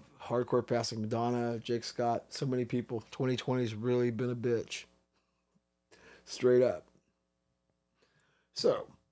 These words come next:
we know that Drew Brees went to the, uh, injured reserve. What has he got? Uh, fourteen broken ribs and some other complications. And of course, we were wondering whether or not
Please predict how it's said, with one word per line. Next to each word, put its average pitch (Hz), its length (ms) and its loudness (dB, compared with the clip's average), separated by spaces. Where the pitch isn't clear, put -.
we 120 80 0
know 139 80 8
that 147 160 2
Drew 147 200 4
Brees 147 400 4
went 143 160 0
to 139 120 -2
the, 131 240 2
uh, 113 280 0
injured 123 280 -10
reserve. 151 580 4
What 135 80 -4
has 120 120 -4
he 120 60 -4
got? 110 260 -4
Uh, 98 320 -4
fourteen 143 600 0
broken 139 400 -2
ribs 147 540 6
and 120 80 -6
some 117 180 -4
other 123 320 0
complications. 131 1120 -6
And 107 140 -8
of 107 100 -6
course, - 500 2
we 139 120 0
were 117 80 4
wondering 127 520 0
whether 123 380 0
or 123 40 2
not 131 320 0